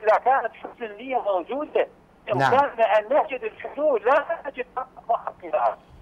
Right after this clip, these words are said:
Speaker 1: يعني الآن أقوم بعملية هدم بحيرات أو الزراعة للشرب أو ما شابه ذلك، هذا ليس بحل. المفروض أن نجد حلول لهذه المشاكل.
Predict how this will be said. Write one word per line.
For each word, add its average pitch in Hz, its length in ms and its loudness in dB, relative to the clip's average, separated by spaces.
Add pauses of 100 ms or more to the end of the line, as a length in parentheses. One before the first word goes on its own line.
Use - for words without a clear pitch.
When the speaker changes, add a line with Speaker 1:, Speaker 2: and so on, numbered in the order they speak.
(440)
Speaker 1:
يعني 180 380 2
الآن 196 360 4 (100)
أقوم 214 340 2
بعملية 185 600 -4 (520)
هدم 180 200 -4
بحيرات 170 560 2 (240)
أو - 140 0 (420)
الزراعة 170 440 0
للشرب 180 460 -12
أو 170 120 -2
ما 175 220 0
شابه 170 420 -4
ذلك، 226 200 -4
هذا 196 220 2
ليس 285 220 -2 (100)
بحل. 202 420 2 (600)
المفروض 190 400 -4
أن 220 200 -2
نجد 262 200 -6
حلول 269 460 -6 (100)
لهذه - 340 2
المشاكل. - 500 -6